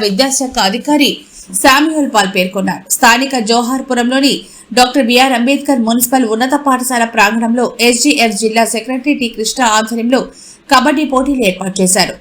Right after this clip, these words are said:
ప్రారంభోత్సవ వేడుకలకు ముఖ్య అతిథులుగా డిఈఓ శామ్యూల్ పాల్, కార్పొరేటర్ పద్మలతారెడ్డి, విద్యా సంస్థల అధినేత డాక్టర్ కేవి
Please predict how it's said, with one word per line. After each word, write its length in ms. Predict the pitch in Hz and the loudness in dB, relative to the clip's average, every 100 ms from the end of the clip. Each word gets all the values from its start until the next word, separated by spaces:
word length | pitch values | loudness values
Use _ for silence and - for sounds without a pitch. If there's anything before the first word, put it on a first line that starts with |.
| - | 0
ప్రారంభోత్సవ 580 | 214 220 226 226 220 220 | 2 2 -2 -4 -2 -2
వేడుకలకు 440 | 208 226 269 277 285 | -2 -2 -2 -2 -2
ముఖ్య 240 | 233 226 262 | -2 -2 -4
అతిథులుగా 380 | 254 226 233 233 160 185 | -2 -2 2 0 0 0
డిఈఓ 380 | 262 277 262 262 254 | 2 2 0 -2 0
శామ్యూల్ 400 | 208 208 220 220 | 0 0 -2 -2
పాల్, 180 | 226 214 208 | 0 0 2
కార్పొరేటర్ 560 | 240 262 277 254 240 226 | 2 2 -2 -2 -4 0
పద్మలతారెడ్డి, 760 | 208 196 220 208 202 190 196 202 - - - - 220 | 0 0 -4 -2 -2 0 0 -2 -4 -12 -20 -4 0
విద్యా 260 | 233 302 330 | 2 4 2
సంస్థల 400 | 320 277 285 233 | 2 -2 0 0
అధినేత 280 | 214 254 262 240 | 0 -2 -2 0
డాక్టర్ 320 | 214 208 214 208 | 0 0 -4 0
కేవి 200 | 202 226 | 0 0